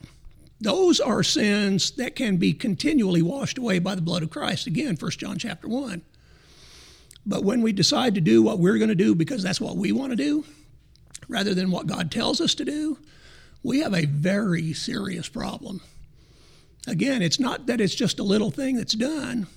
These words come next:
It's what attitude led us to do it. The heart must be right first. It might be that there's someone here this morning that needs to respond to the Lord's invitation.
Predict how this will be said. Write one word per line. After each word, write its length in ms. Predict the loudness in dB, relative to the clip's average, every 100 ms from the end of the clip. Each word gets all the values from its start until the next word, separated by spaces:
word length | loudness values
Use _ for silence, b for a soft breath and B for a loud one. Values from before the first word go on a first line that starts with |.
| -14
It's 180 | -8 -6
what 240 | -4 -6 -4
attitude 680 | 0 2 2 0 2 2 4
led 240 | 2 2
us 180 | 2 -2
to 140 | -6
do 300 | -4 -2 -2
it. 260 | -4 -12 -14 -16 b b b b b b b b _ -10
The 100 | -6
heart 240 | -4 0
must 240 | 0 0 2
be 120 | 2
right 300 | 2 -2 -6
first. 460 | -8 -6 -8 -10 -14 B B B -20 -20 -20 -20 B B B B B B B
It 140 | -2 2
might 240 | 4 4
be 140 | 4
that 140 | 4 4
there's 180 | 4 2
someone 380 | 2 4 6
here 340 | 8 8 6 2 8
this 480 | 8 8 2 2 4
morning 260 | 4 4 2
that 80 | 4
needs 240 | 2 2
to 100 | 0
respond 500 | 0 0 -2 -2 0
to 40 |
the 80 | 0
Lord's 320 | -2 -2 -2
invitation. 720 | -2 -2 -2 -4 -4 -4 -6